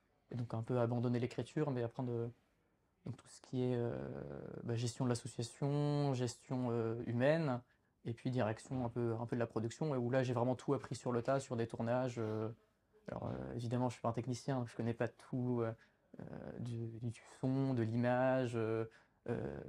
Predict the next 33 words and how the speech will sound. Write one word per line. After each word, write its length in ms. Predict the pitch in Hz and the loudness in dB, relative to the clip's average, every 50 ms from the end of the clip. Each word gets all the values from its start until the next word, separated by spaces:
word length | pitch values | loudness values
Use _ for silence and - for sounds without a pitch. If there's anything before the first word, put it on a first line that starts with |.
| - - - | -8 -10 -10
je 40 | |
suis 120 | - - - | -12 -6 -2
pas 100 | 127 117 | 0 0
réalisateur, 920 | 113 101 110 107 110 117 113 - - 127 127 131 135 131 135 135 131 123 120 | 2 2 0 0 0 0 -2 0 0 0 2 2 2 2 2 2 2 2 2
euh, 140 | 107 113 | 0 -2
je 80 | 113 - | -4 -6
suis 160 | - - 127 | -8 -10 -8
pas 220 | - - 123 117 117 | -4 -2 -2 0 0
metteur 300 | 120 113 - 123 113 110 | 0 0 2 2 2 2
en 80 | 113 | 2
scène, 560 | 110 - - 131 131 135 139 139 135 123 117 117 | 0 0 0 2 2 4 2 2 2 0 0 -2
je 60 | 110 | -4
suis 100 | - - | -6 -6
pas 80 | - 117 | -6 -4
comédien, 480 | - 117 113 117 113 117 127 143 147 | -2 0 0 2 2 2 2 2 2
donc 180 | 135 117 110 - | 0 -2 -4 -8
ça 140 | - - 139 | -8 -6 -6
c'est 160 | - - - - - - - _ _ | -6 -6 -8 -12 -14 -16 -18 _ _
plein 140 | - - 120 | -2 0 2
de 80 | 120 120 | 4 4
domaines 320 | 127 135 147 160 151 135 | 6 6 6 6 6 4
où 60 | 123 | 2
chacun, 400 | 117 - 127 - - 131 131 120 | 0 -2 -2 -2 0 0 2 2
euh, 80 | 117 117 117 - - _ _ _ _ _ _ - | 0 0 -2 -8 -18 _ _ _ _ _ _ -16
euh, 60 | - - 50 50 - - - - - | -14 -14 -12 -12 -12 -10 -10 -12 -10
a 80 | - 117 | -8 -6
ses 100 | - - | -6 -4
propres 220 | 123 - 127 - | 0 0 0 2
connaissances 400 | - 117 117 120 - - 135 - | 2 2 2 2 0 0 -2 -2
et 20 | 135 | -2
son 140 | - - - | -4 -4 -2
propre 180 | - 120 - | 0 0 0
talent. 320 | - 127 123 147 185 - | 2 2 4 4 2 0